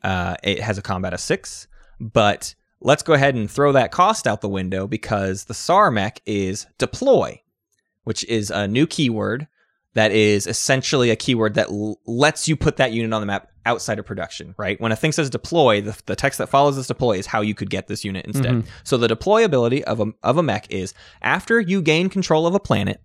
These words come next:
Speaker 1: you may spend one trade good to place one mech on that planet. So you gain control of a planet.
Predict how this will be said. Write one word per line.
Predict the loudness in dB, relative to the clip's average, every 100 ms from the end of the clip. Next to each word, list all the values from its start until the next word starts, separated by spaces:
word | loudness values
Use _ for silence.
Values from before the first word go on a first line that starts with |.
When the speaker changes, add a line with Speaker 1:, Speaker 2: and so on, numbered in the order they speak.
| _ _ _ _ 0
Speaker 1:
you | 4
may | 4
spend | 2 0 2 2 4
one | 2 2
trade | 0 -2 -2 -4
good | -6 -6 -10 _ _ _ _ -2
to | -2
place | 2 4 4 2 -4 -12 _
one | 0 2 4 2
mech | 0 -2 -14 -20 _ _ _ _ _
on | 0 0
that | -2 -4
planet. | -6 -6 -12 _ _ _ _ _ _ _ _ _ _ _ _ _
So | 4 6 6 4 _ _ 0
you | 0
gain | 4 4 4
control | 2 4 4
of | 4
a | 4
planet. | 4 2 -2